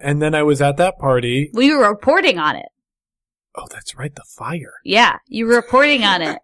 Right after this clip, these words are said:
Speaker 2: You interviewed a few of my friends.
Speaker 1: God, do, do you realize how many people got hurt? <laughs>
Speaker 2: All right, we need your help, Anderson
Speaker 1: So
Speaker 2: Cooper.
Speaker 1: Anderson Cooper's a little bit frightened right
Speaker 2: Um,
Speaker 1: now.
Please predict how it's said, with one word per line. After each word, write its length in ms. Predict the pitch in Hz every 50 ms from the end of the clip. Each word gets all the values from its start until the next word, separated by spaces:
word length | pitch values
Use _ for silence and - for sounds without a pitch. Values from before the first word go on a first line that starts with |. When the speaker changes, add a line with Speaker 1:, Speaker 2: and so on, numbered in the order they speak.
| _ _ _ _ _
Speaker 2:
You 160 | 190 208 220
interviewed 360 | 254 269 302 269 247 247 233
a 40 | -
few 200 | - - 240 254 254
of 40 |
my 120 | 233 202 190
friends. 520 | - - 220 262 247 175 - - - - - - - - - - - - - - _ _ _ _ _ _ _ _ _ _ - - - - - - - - - - - - - - - - -
Speaker 1:
God, 180 | - - 160 - - 143
do, 220 | 135 - 151 151 143 147
do 120 | 143 170
you 80 | 190 190
realize 380 | 180 190 208 214 226 220 -
how 100 | 170 180
many 160 | 214 220 220
people 240 | - - 202 - 190
got 160 | 165 151 131 127 - - 135
hurt? 460 | 151 180 247 285 - - - - - - _ _ - - - _ - - _ - - - - - - - - - _ _ _ _ _ -
<laughs> 60 | - - - - - - - - - 1077 - - 960 - 1047 - - - - - - _ _ _ _ _ _ _ -
Speaker 2:
All 100 | 240 269
right, 160 | 285 269 233
we 80 | 254 262
need 160 | 269 269 226
your 100 | 254 220
help, 240 | 220 214 196 - 175
Anderson 260 | 165 165 165 160 165
Speaker 1:
So 80 | -
Speaker 2:
Cooper. 120 | 180 175 147
Speaker 1:
Anderson 380 | 165 175 175 170 160 156 147
Cooper's 420 | 143 156 139 131 135 127 117 113 -
a 80 | - 123
little 260 | 110 113 127 123 127
bit 200 | 117 120 - -
frightened 380 | - 113 104 - - 113 113 -
right 100 | - -
Speaker 2:
Um, 320 | 247 254 262 262 262 254
Speaker 1:
now. 80 | 240 -